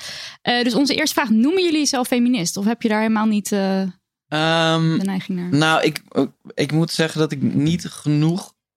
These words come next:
Speaker 2: eh, thuis ben in, eh, het begrip en
Speaker 1: Mhm.
Speaker 2: de, het uit kunnen, eh, leggen van het begrip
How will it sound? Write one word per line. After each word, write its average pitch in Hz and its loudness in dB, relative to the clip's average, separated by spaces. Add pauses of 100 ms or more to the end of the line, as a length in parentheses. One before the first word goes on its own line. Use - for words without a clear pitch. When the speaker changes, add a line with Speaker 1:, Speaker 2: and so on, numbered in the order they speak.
Speaker 2:
eh, 127 0 (540)
thuis 143 2
ben 143 2
in, 139 2
eh, - -4 (100)
het 131 -2
begrip 139 -2
en 127 0
Speaker 1:
Mhm. 131 2
Speaker 2:
de, 127 2
het 127 -2
uit 165 0
kunnen, 151 2
eh, 131 0
leggen 139 0
van 139 -2
het 139 -2
begrip 143 -2